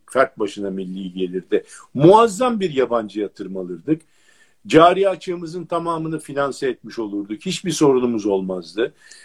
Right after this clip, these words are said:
S-, muazzam bir, a, şey gelirdi Avrupa'dan, özellikle Avrupa'dan muazzam yatırım gelirdi bize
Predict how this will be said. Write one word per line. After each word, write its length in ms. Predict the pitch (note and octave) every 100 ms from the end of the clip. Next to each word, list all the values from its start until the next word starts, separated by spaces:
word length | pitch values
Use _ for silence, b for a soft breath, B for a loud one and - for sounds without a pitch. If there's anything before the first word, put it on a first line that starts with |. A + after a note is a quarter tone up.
| b
S-, 280 | - - E3
muazzam 640 | D3 E3 G3 F3+ A#3 A3
bir, 240 | G3+ G3+ - _ _ _ _ -
a, 260 | B2 A#2 -
şey 300 | - - F3+
gelirdi 600 | E3+ C#3 A#2+ G2+ G2 G2+ - _ -
Avrupa'dan, 720 | A#2 D#3 D#3 C3+ A#2 D3 G#3 _ _ _ -
özellikle 580 | G2+ A#2 C3+ E3+ -
Avrupa'dan 580 | A2 A2+ A#2 A2+ G#2 C3
muazzam 600 | B2+ C3 D#3 E3 E3 G3+
yatırım 460 | E3 D3 - B2+ B2
gelirdi 520 | G#2 F#2 F2+ E2 F2
bize 340 | E2 E2+ A#2